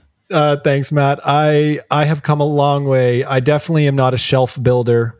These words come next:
Um, so I, I would have to go chef, uh, but, uh, using that word quite, uh, generally, 'cause I, I am not a, a, a, I wouldn't, again, qualify myself as a chef, but I've come a long way. Uh, I tip my hat a little bit in, in episode one, calling it a flamme brulee. So that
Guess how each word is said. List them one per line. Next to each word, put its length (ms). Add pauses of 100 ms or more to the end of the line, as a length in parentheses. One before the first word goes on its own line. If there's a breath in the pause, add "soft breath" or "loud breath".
(100)
Um, 300
so 240
I, 240
I 180
would 120
have 220
to 80
go 200
chef, 600
uh, 240 (460)
but, 300
uh, 320 (280)
using 340
that 160
word 220
quite, 260 (840 loud breath)
uh, 200
generally, 540
'cause 180
I, 200
I 120
am 120
not 240
a, 180
a, 260
a, 60 (220)
I 60
wouldn't, 280 (100)
again, 220
qualify 320
myself 300
as 80
a 20
chef, 260
but 160
I've 120
come 100
a 80
long 220
way. 400
Uh, 260
I 60
tip 180
my 140
hat 180
a 40
little 200
bit 140
in, 280
in 120
episode 400
one, 380
calling 320
it 60
a 60
flamme 720
brulee. 420
So 300
that 120